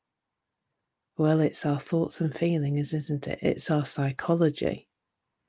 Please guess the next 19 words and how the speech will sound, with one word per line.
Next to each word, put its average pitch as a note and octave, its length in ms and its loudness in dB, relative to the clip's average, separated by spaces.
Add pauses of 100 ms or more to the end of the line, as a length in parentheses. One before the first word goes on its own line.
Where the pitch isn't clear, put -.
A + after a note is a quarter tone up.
(560)
Our D#3+ 160 8
potential F3 1120 0
i-, E3 220 4
is E3 220 4
infinite. E3 680 2
That's - 400 -2
way, D3 600 0 (500)
way D3 400 4
more C#3+ 380 6
than, C3+ 480 2
than C3+ 440 0 (760)
even D3 440 2
the C#3+ 100 2
deepest D3 680 2 (420)
spiritual D#3+ 680 6
teacher D#3+ 460 2
can C#3+ 220 2
ever C#3 460 0 (460)
really, C#3 840 4